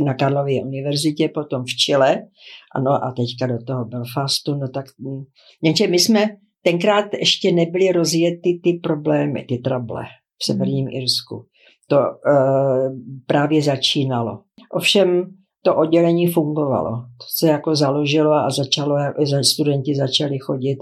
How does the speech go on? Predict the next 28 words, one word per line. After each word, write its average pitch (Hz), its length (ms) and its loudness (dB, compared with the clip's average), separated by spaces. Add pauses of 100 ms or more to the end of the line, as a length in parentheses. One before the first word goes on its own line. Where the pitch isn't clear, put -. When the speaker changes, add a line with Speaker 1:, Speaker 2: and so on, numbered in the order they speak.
Speaker 1:
a, 131 120 -4 (540)
a, 151 60 0
mm, 143 680 -6
jako, 147 460 -2
mm, 139 180 -12 (460)
fungovalo 175 400 2
to 175 160 0
velmi 165 320 0
dobře. 147 460 -4 (440)
Ovšem 190 440 0 (520)
takový 196 480 0
to 196 120 2
nadšení, 180 580 0
jako 170 220 0
bylo 185 220 -2
v - 120 -10
Chile, 170 400 2
tam 170 240 0
nebylo, 139 440 -2
protože 165 520 -2 (640)
v - 60 -12 (100)
Chile 185 340 0
studenti 175 800 -2 (400)
chodili 170 420 2
na 147 140 0
přednášky 160 800 -2
navzdory 156 520 -2
všem, 117 600 0